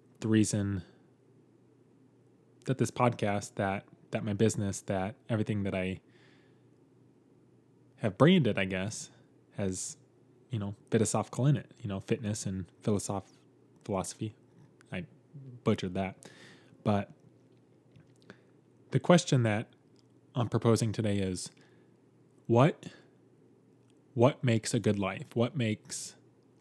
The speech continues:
a healthy person? What makes a happy person? What makes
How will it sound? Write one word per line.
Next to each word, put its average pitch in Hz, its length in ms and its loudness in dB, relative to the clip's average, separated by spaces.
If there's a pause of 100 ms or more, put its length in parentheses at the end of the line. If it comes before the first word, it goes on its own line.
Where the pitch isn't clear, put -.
a 113 80 0
healthy 110 320 -2
person? 101 420 -6
What 120 180 -6
makes 104 540 -6 (580)
a - 80 -4
happy 110 300 -2
person? 101 380 -8
What 135 120 -6
makes 104 540 -8